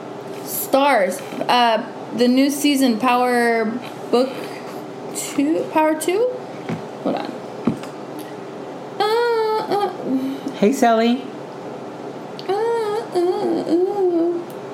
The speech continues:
Speaker 1: I'll get you the right name. But Joe's best friend is in this new
Speaker 2: Season.
Speaker 1: season, and he's in all of them but one episode.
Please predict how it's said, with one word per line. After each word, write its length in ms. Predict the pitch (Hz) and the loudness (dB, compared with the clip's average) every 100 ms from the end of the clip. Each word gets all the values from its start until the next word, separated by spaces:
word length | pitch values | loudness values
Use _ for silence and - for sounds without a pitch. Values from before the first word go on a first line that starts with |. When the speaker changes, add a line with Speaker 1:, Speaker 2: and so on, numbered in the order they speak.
| - - | -12 -4
Speaker 1:
I'll 120 | - 240 | 2 4
get 180 | 262 | 4
you 80 | 277 | 4
the 100 | 269 | 4
right 200 | 226 190 | 4 2
name. 260 | 160 85 - - - - - - - - - - - - - 226 | 0 -2 -6 -8 -12 -12 -12 -12 -12 -12 -12 -12 -10 -10 -6 2
But 300 | 214 202 - - - - - - 190 | 2 2 -2 -8 -12 -12 -10 -4 0
Joe's 580 | 226 262 302 311 320 320 | 4 4 4 4 2 2
best 340 | 240 269 269 | 2 2 2
friend 560 | - 269 233 214 208 - - - | 2 4 4 2 0 -2 -6 -2
is 200 | 208 214 | 0 2
in 200 | 214 208 | 2 2
this 220 | 208 208 - | 2 0 0
new 720 | 214 202 202 196 190 190 202 - - - - - - - | 2 2 4 2 2 2 0 -4 -12 -12 -12 -12 -8 2
Speaker 2:
Season. 420 | 139 120 120 113 - - | 2 2 -2 -4 -10 -10
Speaker 1:
season, 960 | - - 247 226 190 165 196 220 240 - - - | -8 0 2 2 2 0 0 -2 -6 -8 -6 -2
and 100 | 220 | 0
he's 160 | 226 | 2
in 120 | 220 | 2
all 260 | - 214 247 | 2 4 4
of 80 | 262 | 4
them 280 | 277 277 254 | 4 4 4
but 180 | 214 | 2
one 300 | 180 190 196 | 2 0 2
episode. 680 | 190 - 202 - - 50 52 | 2 0 -2 -4 -4 -4 -4